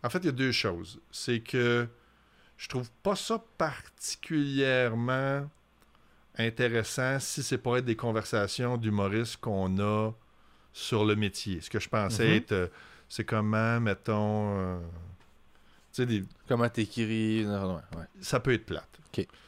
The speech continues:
Speaker 1: Fait qu'il y a ça, là, si tu me demandes ce que je pense de, c'est pas tout le temps révolutionnaire sur, par rapport à moi comme consommateur, parce que je passe ma vie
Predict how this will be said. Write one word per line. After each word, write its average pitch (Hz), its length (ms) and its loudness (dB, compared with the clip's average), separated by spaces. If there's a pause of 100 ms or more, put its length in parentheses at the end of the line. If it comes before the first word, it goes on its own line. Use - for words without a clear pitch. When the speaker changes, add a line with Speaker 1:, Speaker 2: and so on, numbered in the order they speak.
(140)
Speaker 1:
Fait 110 240 -2 (360)
qu'il 110 160 -4
y 110 60 4
a 107 80 4
ça, 131 340 0
là, 156 100 0
si - 120 -8
tu 131 80 -6
me 120 80 2
demandes 127 220 2
ce - 60 -12
que 113 100 0
je - 100 -4
pense 120 340 2
de, 98 300 2 (1040)
c'est - 200 -10
pas 156 100 2
tout 151 140 2
le 123 60 0
temps 127 340 4 (100)
révolutionnaire 113 1200 2
sur, 104 200 -2
par 98 180 0
rapport 98 260 0
à 95 100 4
moi 101 200 2
comme 95 180 -2
consommateur, 92 640 -2
parce 120 140 -6
que 107 80 -2 (280)
je - 100 -10
passe 120 260 2
ma 107 140 2
vie 110 320 0